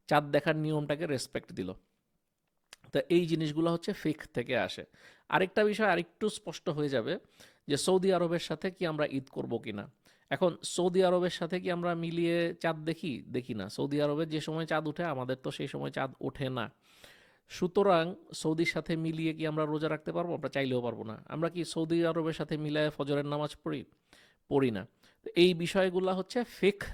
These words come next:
আপনাকে ক্লিয়ার করে দিবে যে আপনার সিচুয়েশনের জন্য কোনটা, আহ, কাজে লাগবে।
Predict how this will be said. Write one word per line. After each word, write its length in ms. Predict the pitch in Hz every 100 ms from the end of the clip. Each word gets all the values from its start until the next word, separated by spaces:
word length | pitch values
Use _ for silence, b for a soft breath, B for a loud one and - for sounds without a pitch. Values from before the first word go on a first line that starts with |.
| -
আপনাকে 420 | 131 - 143 165
ক্লিয়ার 340 | 160 135 139
করে 180 | 139 143
দিবে 280 | 147 160 208
যে 140 | 165 - -
আপনার 480 | 147 - 185 185
সিচুয়েশনের 720 | 165 - 151 147 123 135 131
জন্য 300 | 123 143 185
কোনটা, 500 | 214 127 120 120 170 269 b b b b b
আহ, 400 | 123 113 110 110 110
কাজে 240 | 135 135
লাগবে। 380 | 120 104 92 87